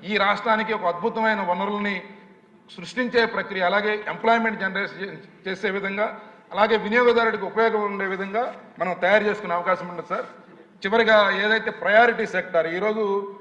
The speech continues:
అన్ని రాష్ట్ర ప్రభుత్వాలు కానీ, కేంద్ర ప్రభుత్వం కానీ, ప్రపంచం అంతా కూడా రెన్యూవబుల్ ఎనర్జీ గురించి మాట్లాడుతూ ఉంది.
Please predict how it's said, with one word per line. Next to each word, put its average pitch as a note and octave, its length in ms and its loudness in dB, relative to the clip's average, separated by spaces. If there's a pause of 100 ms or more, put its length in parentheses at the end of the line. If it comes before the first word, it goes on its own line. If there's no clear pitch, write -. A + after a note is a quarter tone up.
(300)
అన్ని A#3 260 0
రాష్ట్ర A3 280 4
ప్రభుత్వాలు G3+ 440 -4
కానీ, F#3 220 -4
కేంద్ర F#3 280 -6
ప్రభుత్వం F#3 380 -10
కానీ, F3+ 160 -6
ప్రపంచం F#3 420 -4
అంతా G3 240 -4
కూడా G3 180 -6
రెన్యూవబుల్ G#3 440 0
ఎనర్జీ F3+ 260 -6
గురించి F3+ 260 -12
మాట్లాడుతూ D3+ 420 -4
ఉంది. G#2+ 240 -10